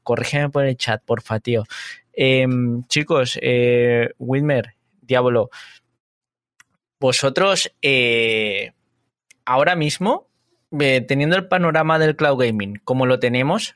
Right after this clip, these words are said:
actualmente y olvidándonos de que, eh, eh,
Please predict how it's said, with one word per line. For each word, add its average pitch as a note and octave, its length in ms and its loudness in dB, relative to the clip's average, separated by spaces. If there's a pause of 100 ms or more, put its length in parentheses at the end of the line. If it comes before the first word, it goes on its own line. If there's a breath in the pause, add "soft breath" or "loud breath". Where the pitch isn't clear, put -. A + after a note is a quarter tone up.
(160)
actualmente C3+ 840 -2 (360 loud breath)
y C3 300 2
olvidándonos C3+ 720 0
de C3+ 200 0
que, B2+ 500 0
eh, A#2 640 0 (440)
eh, A2+ 420 -2